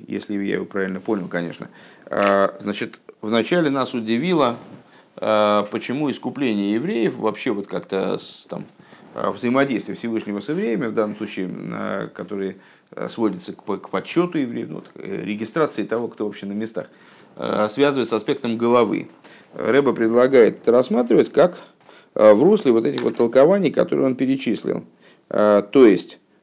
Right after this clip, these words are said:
а, с-, цадик, у которого глаза, э, в голове, а, цадик, который из головы видит нойлот, видит порождаемое.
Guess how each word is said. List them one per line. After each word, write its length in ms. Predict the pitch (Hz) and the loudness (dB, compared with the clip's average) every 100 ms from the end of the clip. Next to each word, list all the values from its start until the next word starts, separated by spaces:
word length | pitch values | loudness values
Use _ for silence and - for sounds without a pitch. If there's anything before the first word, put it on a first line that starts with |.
| _ - | _ -4
а, 520 | 104 101 101 98 98 | 2 4 6 4 2
с-, 460 | - - 107 101 - | 0 -6 -4 -4 -6
цадик, 420 | - 127 110 - 104 | 2 4 4 0 -4
у 60 | |
которого 380 | - 98 104 98 | -2 0 2 2
глаза, 540 | 95 107 104 104 - - _ _ _ _ _ _ _ _ | 2 4 4 2 0 -6 _ _ _ _ _ _ _ _
э, 160 | - 98 - | -6 -6 -6
в 180 | 65 104 | -12 2
голове, 500 | 120 107 95 120 170 - _ _ _ _ _ _ _ _ _ - _ _ _ _ _ _ _ _ _ _ _ _ _ _ _ - - | 6 6 6 2 -2 -14 _ _ _ _ _ _ _ _ _ -20 _ _ _ _ _ _ _ _ _ _ _ _ _ _ _ -12 -2
а, 520 | 107 104 101 101 98 - | 4 6 6 6 4 0
цадик, 540 | - 147 131 117 117 | 6 6 8 4 2
который 640 | 113 107 135 117 107 104 - | 0 2 4 4 4 2 -2
из 220 | 127 117 | 0 0
головы 760 | 107 120 120 120 117 135 85 - _ _ - | 2 4 6 6 6 4 0 -6 _ _ -12
видит 480 | 101 123 101 98 | 0 0 0 -4
нойлот, 480 | 101 98 101 110 - _ _ _ _ _ _ _ _ | -4 -2 2 0 -2 _ _ _ _ _ _ _ _
видит 420 | - 113 104 - | -4 -2 -2 -4
порождаемое. 800 | 113 110 101 98 92 87 101 143 | 2 4 4 2 0 0 -4 -6